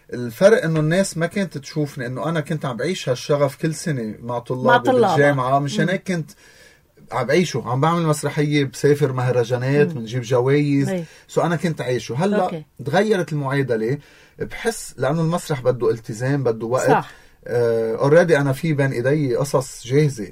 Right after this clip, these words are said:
Speaker 2: مم.
Speaker 1: بس إمتى بتجي؟ رح تجي، يعني، رح يجي وقت أعزمك على مسرحية. يعني، بأي معنى؟ رح يجي وقت إنه أعمل مسرحية. هيدا شي حكما جاي.
Speaker 2: طيب،
Speaker 1: ما،
Speaker 2: و-،
Speaker 1: ما كتير بده
Speaker 2: ومين، مع مين بتفكر إنه رح يجي وقت وأعمل مسرحية أنا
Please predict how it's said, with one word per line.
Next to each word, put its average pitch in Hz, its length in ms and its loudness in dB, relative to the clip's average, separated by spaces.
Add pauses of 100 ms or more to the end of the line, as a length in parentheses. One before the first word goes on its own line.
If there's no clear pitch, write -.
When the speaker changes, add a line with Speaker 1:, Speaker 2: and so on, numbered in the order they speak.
Speaker 2:
مم. 196 100 -6
Speaker 1:
بس - 500 -6
إمتى 185 220 0
بتجي؟ 160 460 0
رح 147 140 0
تجي، 170 320 0
يعني، 131 220 0
رح 127 140 -4
يجي 165 200 0
وقت 156 300 2
أعزمك 143 380 -2
على 117 160 4
مسرحية. 117 560 -4 (360)
يعني، 110 180 -8
بأي 151 220 6
معنى؟ 127 360 2 (160)
رح 107 200 -6
يجي 139 240 0
وقت 147 400 0
إنه 139 440 -2
أعمل 156 340 0
مسرحية. 113 640 -6 (640)
هيدا 139 360 2
شي 165 440 0 (400)
حكما 160 500 -4
جاي. 113 420 0 (760)
Speaker 2:
طيب، - 140 6
Speaker 1:
ما، 494 80 0
Speaker 2:
و-، 226 300 0
Speaker 1:
ما - 80 4
كتير 180 320 4
بده 147 320 2
Speaker 2:
ومين، 277 220 6
مع 277 140 2
مين 294 160 4
بتفكر 233 640 -2
إنه 196 440 -2
رح 190 180 0
يجي 247 260 0
وقت 240 260 4
وأعمل 208 320 0
مسرحية 196 640 -4
أنا 208 460 0